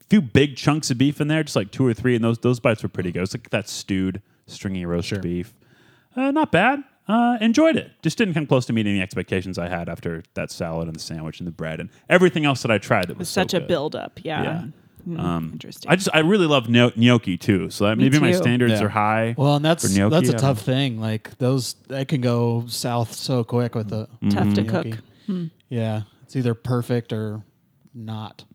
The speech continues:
Speaker 1: Yeah. Dan, did you get anything else?
Speaker 2: Andy, I got the pasta sacchetti. This was my entree last night along with that ball of cheese.
Speaker 3: <laughs>
Speaker 2: Went vegetarian, went, went cheesetarian, truly. Little pasta pouches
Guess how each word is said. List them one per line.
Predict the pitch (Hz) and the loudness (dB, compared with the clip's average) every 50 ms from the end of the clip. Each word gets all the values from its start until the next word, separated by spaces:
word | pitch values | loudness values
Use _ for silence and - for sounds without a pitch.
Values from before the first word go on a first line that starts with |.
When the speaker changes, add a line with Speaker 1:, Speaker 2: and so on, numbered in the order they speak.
| _ - | _ 0
Speaker 1:
Yeah. | 101 98 98 98 98 95 90 - - - - - _ _ _ _ _ _ _ _ _ _ _ | 2 2 4 4 2 2 0 -2 -8 -20 -20 -20 _ _ _ _ _ _ _ _ _ _ _
Dan, | - 170 208 | 2 4 4
did | 202 185 | 4 2
you | |
get | 190 214 | 0 0
anything | 190 202 214 | 2 2 2
else? | 220 208 - - - | 0 0 -2 -2 2
Speaker 2:
Andy, | - 202 208 202 196 180 | 4 6 6 6 6 6
I | |
got | 170 180 175 - | 6 4 2 2
the | 165 | 2
pasta | - - 180 175 165 - - 165 | 2 4 4 4 2 2 2 0
sacchetti. | 135 - 160 - - - 175 175 175 190 190 175 - _ _ _ _ _ _ _ _ _ _ _ | 2 2 2 2 2 2 2 4 4 2 2 0 -2 _ _ _ _ _ _ _ _ _ _ _
This | 117 113 - - | -2 -2 0 2
was | 120 110 104 | 2 2 2
my | 113 117 107 107 113 | 2 2 2 2 2
entree | - 120 120 123 123 - - 135 123 120 120 117 117 | 2 2 2 2 2 2 2 4 4 6 6 4 4
last | 113 110 117 120 117 - - | 2 4 4 4 4 2 2
night | 123 113 117 113 | 2 2 2 2
along | 113 110 110 113 110 | 2 2 2 2 2
with | 110 110 - | 0 0 2
that | 117 107 104 - | 2 2 2 4
ball | - 113 117 113 110 113 | 4 4 6 4 4 2
of | 110 | -2
cheese. | - - - 127 123 120 120 120 117 - - - _ - | -2 0 2 2 4 4 2 2 0 -2 -8 -16 _ -2
Speaker 3:
<laughs> | - 202 294 339 - _ _ _ _ _ _ _ - | 2 2 2 2 0 _ _ _ _ _ _ _ 4
Speaker 2:
Went | 185 247 247 202 | 4 4 6 6
vegetarian, | 165 190 185 160 160 151 - 160 165 160 160 156 156 156 151 151 147 | 6 6 6 6 2 2 4 4 6 6 6 6 6 4 4 4 4
went, | 139 160 160 156 - _ | 4 4 2 2 0 _
went | - 151 156 - | -2 -2 -2 0
cheesetarian, | - - 208 247 262 220 165 - - 151 131 127 123 120 113 107 104 104 107 - | 2 6 6 6 6 4 2 4 4 6 6 6 6 4 4 2 0 -2 -4 0
truly. | - 170 180 202 202 175 160 170 170 | 4 4 6 6 6 6 4 4 4
Little | 151 160 214 277 285 | 4 4 4 4 4
pasta | 214 - 233 233 277 - - - - | 4 2 2 2 2 2 2 2 2
pouches | - 170 180 185 - - 240 262 254 - | 6 6 6 6 4 2 0 -2 -2 -6